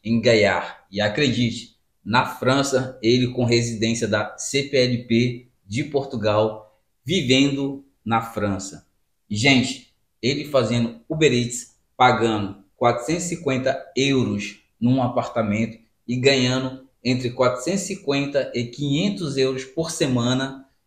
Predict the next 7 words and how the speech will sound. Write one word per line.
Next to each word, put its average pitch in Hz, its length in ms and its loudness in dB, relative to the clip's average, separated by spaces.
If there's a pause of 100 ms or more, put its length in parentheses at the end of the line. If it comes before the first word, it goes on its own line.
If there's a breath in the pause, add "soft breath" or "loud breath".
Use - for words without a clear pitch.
(160)
ele 135 260 4
trouxe - 600 0
um 370 460 -2
pedacinho 143 1120 4
da 117 140 2
história 123 400 2
dele 120 520 0